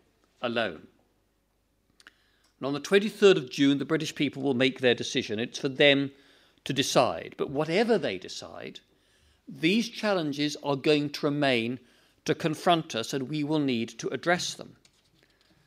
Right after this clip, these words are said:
And my belief is that we will do better,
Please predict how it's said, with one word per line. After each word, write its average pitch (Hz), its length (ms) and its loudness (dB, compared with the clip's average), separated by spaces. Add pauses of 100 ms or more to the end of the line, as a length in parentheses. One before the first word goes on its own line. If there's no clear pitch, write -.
(480)
And 135 80 0
my 165 160 10
belief 220 320 6
is 175 180 0
that - 120 0
we 170 160 -2
will 156 140 2
do 160 320 0
better, 156 640 0